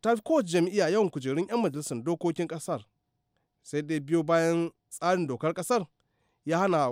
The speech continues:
wa ita Aung San Suu Kyi daman tsayawa takarar shugabancin ƙasar.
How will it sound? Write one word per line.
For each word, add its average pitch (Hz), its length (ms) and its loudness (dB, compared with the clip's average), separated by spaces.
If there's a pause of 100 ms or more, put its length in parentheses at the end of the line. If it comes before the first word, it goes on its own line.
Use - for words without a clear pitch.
(140)
wa 127 160 -12
ita - 320 0 (100)
Aung 208 160 0
San 156 180 -2
Suu 120 160 -12
Kyi 123 300 -8 (160)
daman 165 320 0
tsayawa 139 320 -4
takarar 185 380 -4
shugabancin 175 540 -6
ƙasar. 110 320 -10